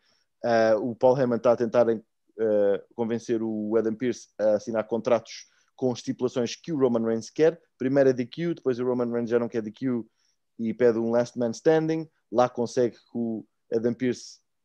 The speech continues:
vá assinar o last man standing e depois, tipo, isto tudo culmina no ringue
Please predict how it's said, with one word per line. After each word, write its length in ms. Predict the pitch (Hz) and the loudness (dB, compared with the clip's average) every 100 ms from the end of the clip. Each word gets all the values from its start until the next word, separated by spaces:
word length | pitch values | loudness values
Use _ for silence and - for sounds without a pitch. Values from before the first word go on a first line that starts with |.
| _ _ _ | _ _ _
vá 180 | 110 135 | -2 -2
assinar 380 | 131 120 120 117 | -2 -2 0 2
o 40 | |
last 260 | 117 113 123 | 2 -2 -2
man 120 | 120 | -6
standing 540 | 120 143 143 147 147 - | -4 -2 0 -2 -8 -10
e 60 | 120 | -8
depois, 300 | - 139 131 | 2 2 2
tipo, 320 | 139 - 123 | -8 -8 -10
isto 200 | 131 - | -12 -10
tudo 180 | 135 - | -10 -6
culmina 320 | 131 131 127 | -4 -2 0
no 140 | 127 | -2
ringue 420 | 120 143 147 156 | -4 -4 -6 -6